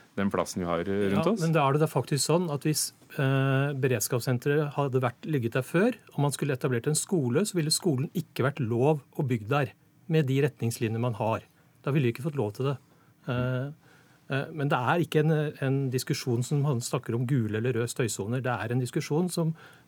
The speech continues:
Speaker 2: går inn på hvilket støynivå mener vi at det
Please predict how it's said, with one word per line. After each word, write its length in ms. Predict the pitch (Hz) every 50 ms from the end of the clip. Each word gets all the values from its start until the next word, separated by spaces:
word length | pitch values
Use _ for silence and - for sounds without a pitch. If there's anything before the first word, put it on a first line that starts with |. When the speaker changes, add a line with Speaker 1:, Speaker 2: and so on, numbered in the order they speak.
| _ -
Speaker 2:
går 220 | 139 131 143 143 127
inn 160 | 120 113 113
på 300 | - - 143 139 151 - - - - - _ _ _
hvilket 360 | 143 127 117 113 - 156 131 -
støynivå 920 | - - - - - - 127 117 110 101 104 110 107 117 135 165 190 196 - - _ -
mener 480 | 147 139 147 147 131 110 107 101 104 107
vi 140 | 120 135
at 120 | 143 135 -
det 80 | 147